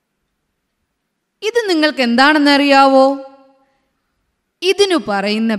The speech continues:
പേരാണ് കാർട്ട്. എന്താ പറയുക? കാർട്ട്. ഈ കാർട്ടിനെ ചിലപ്പോൾ നമ്മുടെ ഹോഴ്സ് വലിച്ചു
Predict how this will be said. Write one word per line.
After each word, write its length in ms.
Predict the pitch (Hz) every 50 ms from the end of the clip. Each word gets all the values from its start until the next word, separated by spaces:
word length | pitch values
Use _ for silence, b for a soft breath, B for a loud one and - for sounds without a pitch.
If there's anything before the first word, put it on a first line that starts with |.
| 208 -
പേരാണ് 760 | 180 170 170 175 196 247 269 262 220 190 165 160 165 180 214 277 311 285 - _ _ _ _ - -
കാർട്ട്. 500 | 392 392 349 262 190 165 - - - - - - _ _ _ _ _ _ _ _ _ _ - 196
എന്താ 200 | 202 196 214 226 247 233
പറയുക? 340 | 269 269 269 269 277 262 294 302 359 440 494 - - - - - - _ _ - 403
കാർട്ട്. 440 | 403 370 320 254 202 - - - - - _ _ _ _ _ _ _ _ _ _ _ _ _ _ - 285 349
ഈ 20 | 415 415 - - - 226
കാർട്ടിനെ 600 | 196 185 185 190 214 208 - 302 247 214 202 208 302 381 - _ _ _ _ _ _ _ _ -
ചിലപ്പോൾ 580 | - 220 202 196 202 202 - 247 254 269 285 330 415 - - - - - - _ _ _ _ _ - 185
നമ്മുടെ 400 | 190 185 190 208 247 262 277 277 339 415 403 - - - _ _ _ _ -
ഹോഴ്സ് 600 | 208 202 208 214 240 277 311 359 392 349 - - 320 330 339
വലിച്ചു 320 | 349 330 311 - - 370